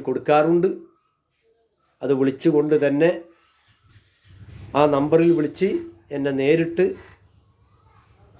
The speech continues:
വിളിച്ചുകൊണ്ട് സംശയം നിങ്ങൾക്ക് ചോദിക്കാവുന്നതാണ്. അല്ലാഹു സുബ്ഹാനഹു വ തആല രോഗം കൊണ്ട്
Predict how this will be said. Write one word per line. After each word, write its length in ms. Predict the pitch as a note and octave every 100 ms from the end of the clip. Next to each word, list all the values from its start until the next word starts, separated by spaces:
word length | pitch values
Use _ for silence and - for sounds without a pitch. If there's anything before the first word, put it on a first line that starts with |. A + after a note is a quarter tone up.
| _ _ _ -
വിളിച്ചുകൊണ്ട് 500 | D3 D#3+ G3+ E3+ E3 D#3
സംശയം 400 | D3 C3+ D3 D3 C#3 C#3+
നിങ്ങൾക്ക് 340 | C#3 C#3 - -
ചോദിക്കാവുന്നതാണ്. 1120 | C#3 C#3 C#3 C3 B2+ - B2+ B2+ B2 A2+ A#2+ D#3 - - - - - - - - - - - - - - - - - - - - A3
അല്ലാഹു 320 | E3+ D3+ C3+
സുബ്ഹാനഹു 460 | C#3 C#3 C3+ D3+ C#3
വ 40 | C3+ C3+
തആല 340 | B2 B2+ B2+ A2+ - - - - - - - - - C3+ C#3
രോഗം 260 | D3+ F3 F3
കൊണ്ട് 160 | E3